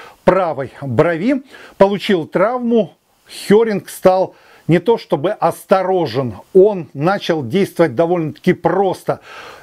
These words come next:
Было явно видно, что из-за травмированного глаза он не успевает увидеть действия своего соперника, поэтому,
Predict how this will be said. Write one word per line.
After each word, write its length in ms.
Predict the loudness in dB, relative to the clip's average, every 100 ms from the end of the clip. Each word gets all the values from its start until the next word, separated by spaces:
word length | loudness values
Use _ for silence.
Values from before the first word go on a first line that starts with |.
| _ -2
Было 400 | 4 4 4 0
явно 480 | -2 0 0 -2
видно, 440 | -4 -2 0 2 0
что 400 | 0 0 2 0 -10 -4
из-за 260 | 0 0
травмированного 880 | 0 -2 -2 0 0 0 -2 0 -2
глаза 540 | 0 0 0 0 0 0
он 320 | 0 0 2
не 80 | 0
успевает 680 | 0 2 2 2 -2 -2
увидеть 400 | 0 2 0 -2 -8 -20 -20 -4
действия 560 | 2 2 2 0 -4 0
своего 320 | 0 2 0
соперника, 800 | 0 0 0 0 0 -2 0 0
поэтому, 800 | 0 -2 0 0 0 0 -2